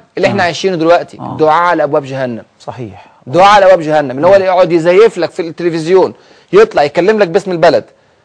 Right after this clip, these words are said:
Speaker 1: وباسم
Speaker 2: باسم
Speaker 1: ال-،
Speaker 2: الدين.
Speaker 1: الحق وباسم الدين،
Speaker 2: مم.
Speaker 1: عشان ي-، يقنعك إنه عايز المصلحة، وهو،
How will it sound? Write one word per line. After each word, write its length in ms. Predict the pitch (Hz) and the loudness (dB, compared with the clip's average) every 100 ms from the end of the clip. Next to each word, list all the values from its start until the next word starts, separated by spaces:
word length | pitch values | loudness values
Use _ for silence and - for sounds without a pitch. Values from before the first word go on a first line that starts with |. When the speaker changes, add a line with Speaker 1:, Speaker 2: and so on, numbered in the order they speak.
| _ - | _ -6
Speaker 1:
وباسم 400 | 131 214 - - | 0 0 0 -2
Speaker 2:
باسم 120 | 185 | 0
Speaker 1:
ال-، 60 | |
Speaker 2:
الدين. 240 | 175 170 165 | 0 2 2
Speaker 1:
الحق 1000 | 165 160 156 156 147 135 156 202 - 214 | 2 0 -2 -4 -4 -6 -2 0 0 0
وباسم 240 | 233 226 | -2 -2
الدين، 400 | 175 185 202 117 | -4 -4 -4 -6
Speaker 2:
مم. 240 | 147 139 101 | -6 -8 -8
Speaker 1:
عشان 280 | - 151 220 | -8 -4 -2
ي-، 340 | 214 196 185 185 | -2 -2 -2 -2
يقنعك 840 | 180 - 190 294 262 147 - - | -2 -2 2 2 2 0 -8 -12
إنه 260 | 170 190 190 | -4 0 2
عايز 200 | 226 220 | 2 0
المصلحة، 580 | 202 180 214 226 269 - _ _ | -2 -4 -4 -4 -4 -10 _ _
وهو، 640 | 151 170 247 269 269 262 | -4 0 2 2 0 -2